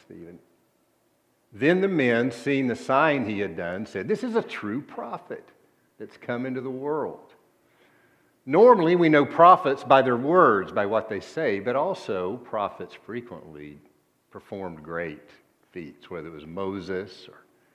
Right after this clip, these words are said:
Ezekiel, uh, great prophets of the Old Testament. They actually did stuff, Elijah.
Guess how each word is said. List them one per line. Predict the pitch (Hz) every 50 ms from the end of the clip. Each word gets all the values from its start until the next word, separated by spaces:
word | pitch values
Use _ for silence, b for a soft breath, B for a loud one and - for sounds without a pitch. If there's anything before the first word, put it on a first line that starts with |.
| b b b b b b b b b b 85
Ezekiel, | 78 73 82 90 101 113 113 107 - - 127 117 107 110 110 110 120 117 - - - - - _ _ _ _ b b b b b b b b b b b
uh, | 92 85 78 73 69 69 65 80 95 104 _ _ _
great | - 104 107 104 104 107 113 131 - - - -
prophets | - 113 107 107 104 110 98 -
of | 107
the | 98 95
Old | 98 92 87
Testament. | - - 104 98 90 - - 101 87 87 92 104 - -
They | 107 107 104 113
actually | 143 151 - - - 123 120
did | 117 101 120 135 151 135
stuff, | - - - - - 78 78 - - -
Elijah. | 82 80 87 90 90 92 98 92 87 101 107 123